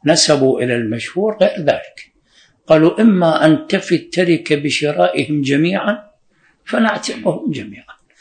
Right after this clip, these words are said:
وإما لا تفي التركة بشرائهم جميعًا لا نعتقهم جميعًا، ويكون المال للإمام لأنه وارث من لا وارث له".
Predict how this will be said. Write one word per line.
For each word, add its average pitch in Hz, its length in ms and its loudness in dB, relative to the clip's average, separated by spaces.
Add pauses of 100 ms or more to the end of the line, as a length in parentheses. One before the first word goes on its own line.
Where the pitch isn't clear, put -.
(340)
وإما 202 480 4
لا 214 160 4
تفي - 320 -4
التركة 170 520 -2
بشرائهم 196 800 -2
جميعًا 214 560 -6
لا 226 220 4
نعتقهم 196 720 -4
جميعًا، 302 460 -14 (520)
ويكون 139 500 0
المال 165 340 2
للإمام 196 600 -4
لأنه 156 480 -4
وارث 190 500 0
من 233 160 -2
لا 160 100 0
وارث 120 440 -4
له". - 220 -18